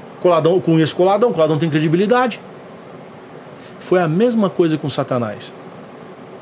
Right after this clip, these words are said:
As pessoas acham que Satanás é um demônio, que saiu desse inferno de fogo, que brotou da terra.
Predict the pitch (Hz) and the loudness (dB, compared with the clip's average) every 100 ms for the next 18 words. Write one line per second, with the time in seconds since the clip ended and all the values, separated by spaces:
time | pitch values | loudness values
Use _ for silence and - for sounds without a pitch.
0 | - - - - - 135 - 165 151 170 | -20 -20 -20 -16 -6 -2 2 4 4 2
1 | 190 196 196 170 170 208 240 190 180 147 | 0 2 2 2 2 4 4 4 4 2
2 | - - - - - - 170 160 151 147 | -2 -16 -18 -10 -8 0 2 4 4 2
3 | 156 135 147 143 117 156 - 139 147 151 | 0 0 2 0 2 0 2 0 2 2
4 | 135 131 127 | 0 0 -2